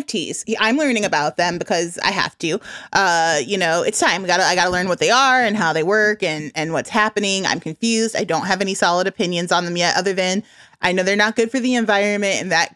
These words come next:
is concerning 'cause anything new that's not good for the environment must be stopped immediately. We've already done too much damage, and we're not doing enough to stop it, so anything further harming it, very bad. But I will say that, <laughs> like, most of the discourse I've seen around Brie Larson's N F T is people don't like the design of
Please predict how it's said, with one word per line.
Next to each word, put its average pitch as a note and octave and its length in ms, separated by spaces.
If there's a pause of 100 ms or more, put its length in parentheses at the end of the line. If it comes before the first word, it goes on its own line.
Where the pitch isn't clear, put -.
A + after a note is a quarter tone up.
is G3+ 180
concerning C4+ 520
'cause G#3+ 100
anything A3+ 400
new A3+ 240
that's D3+ 160
not F#3 160
good F#3+ 140
for G3 80
the F#3 80
environment E3+ 420
must F3 160
be E3+ 60
stopped F3 280
immediately. C#3 540 (240)
We've - 80
already G#3 200
done B3 140
too C#4 120
much C4 160
damage, A3 320
and F#3+ 80
we're F3+ 40
not F3+ 160
doing F#3 120
enough F3 160
to F#3 100
stop D4+ 400
it, G#3+ 160
so G#3+ 60
anything F3+ 240
further G#3+ 300
harming G#3+ 320
it, - 180 (400)
very G#3+ 320
bad. G3 260 (580)
But A#3+ 240
I D4 60
will F#4 240
say A3 440
that, G#3+ 380
<laughs> - 280
like, - 240
most E4 200
of E4+ 60
the E4 80
discourse A#3+ 400
I've C#4+ 80
seen C4 140
around G#3 240
Brie A3+ 180
Larson's G3+ 400
N G3+ 100
F D#4+ 120
T D#4+ 140
is D4 120
people B3 220
don't G3 180
like A3 220
the G3 80
design F3+ 640
of D#4 160